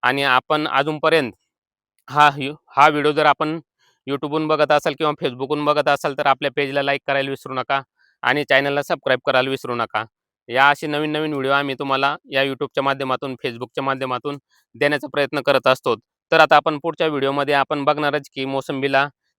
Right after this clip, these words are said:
जे सिट्रस असेल, अ, सिट्रस किंवा सिट्रस कँकर असेल, ग्रीनिंग असेल म्हणजे झाडं पिवळे पडणं, कोळशी असेल पानं काळे पडणं, मंगू असेल किंवा जी गळ असेल, तर ह्या अशा ज्या समस्या मोसंबीमध्ये आहेत,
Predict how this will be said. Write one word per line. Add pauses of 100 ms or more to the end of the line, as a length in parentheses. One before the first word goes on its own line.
जे
सिट्रस
असेल, (920)
अ,
सिट्रस
किंवा (300)
सिट्रस
कँकर
असेल,
ग्रीनिंग
असेल (140)
म्हणजे
झाडं
पिवळे
पडणं, (420)
कोळशी
असेल
पानं
काळे
पडणं, (300)
मंगू
असेल (180)
किंवा (160)
जी
गळ
असेल, (400)
तर
ह्या
अशा
ज्या
समस्या
मोसंबीमध्ये
आहेत,